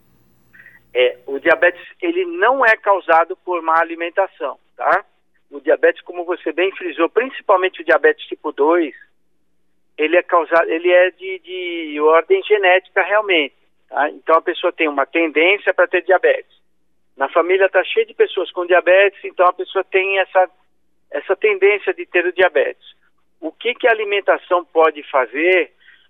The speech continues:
é, se a pessoa se, é, ganha muito peso, engorda muito, esta tendência genética se manifesta com mais intensidade. Então, a pessoa que fica gorda,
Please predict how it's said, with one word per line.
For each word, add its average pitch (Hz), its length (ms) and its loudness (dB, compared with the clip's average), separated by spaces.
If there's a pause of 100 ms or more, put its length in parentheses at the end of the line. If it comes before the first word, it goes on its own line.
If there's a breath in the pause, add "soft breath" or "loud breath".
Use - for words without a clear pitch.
(160)
é, 147 340 2 (680)
se 175 60 -2
a - 60 0
pessoa 208 400 0 (160)
se, - 160 -18
é, 147 340 2
ganha 165 260 2
muito 190 340 -4
peso, 147 580 0 (340)
engorda 160 600 2
muito, 165 540 -4 (720 soft breath)
esta 185 480 2
tendência 165 520 -4
genética 156 760 -2
se 196 80 -6
manifesta 185 640 0
com 196 240 -4
mais 190 460 2
intensidade. 196 760 0 (800)
Então, 143 140 -2
a 156 60 2
pessoa 156 380 0
que - 140 -16
fica 180 400 -4 (360)
gorda, 185 560 2